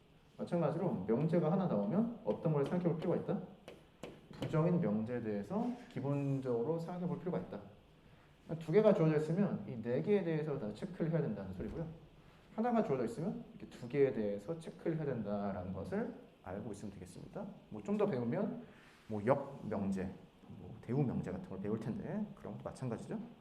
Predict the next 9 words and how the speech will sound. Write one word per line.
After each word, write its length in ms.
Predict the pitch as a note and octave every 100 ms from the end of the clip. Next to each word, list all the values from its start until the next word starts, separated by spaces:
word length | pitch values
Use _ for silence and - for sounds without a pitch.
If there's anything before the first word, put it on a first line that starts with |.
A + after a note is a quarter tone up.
| - - - - - -
한번 240 | G3+ G3
한글을 520 | C4 C#4 B3+ A#3+ C3+
읽어볼게요. 540 | E3 A3+ B2 - D#3+ A3+ - - - - - - - - - - - -
모든이나 640 | C3 D#3+ A#3+ A3 G3+ G3
어떤을 300 | C#3 F#3+ F3+
포함한 420 | - A#3 G#3+ G3+
명제의 520 | C#3 C3 B2 D#3+ G3 G3
부정에 580 | C3 E3 E3 E3 E3+ D#3+
대해서, 300 | F2+ F2